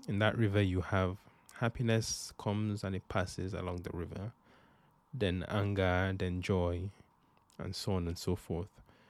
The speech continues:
And it will be impractical to expect the river to stop at a particular point for the rest of time.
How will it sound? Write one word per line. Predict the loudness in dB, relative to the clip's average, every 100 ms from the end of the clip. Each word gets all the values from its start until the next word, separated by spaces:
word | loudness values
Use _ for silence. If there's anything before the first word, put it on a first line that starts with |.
| -20 -20 _ _ -4
And | 0 4
it | 2
will |
be | 0 -2
impractical | -2 0 2 2 2 -2 2 0
to | 0
expect | -6 -6 -2 0 -2 -6 -14 -14 _ _ _
the | 0 2
river | 4 4 4 0 0 -4 _ _ -20 -20 -20 _ _ _ -4
to | -2
stop | -2 4 4 4 0
at | 0 2
a |
particular | 2 2 0 0 2 4 2 -2 -14 _ _
point | 4 6 2 -2 -8 -10 -18 _ _ -2
for | 0
the | 2
rest | 2 0 -6
of | -6
time. | -4 -4 -4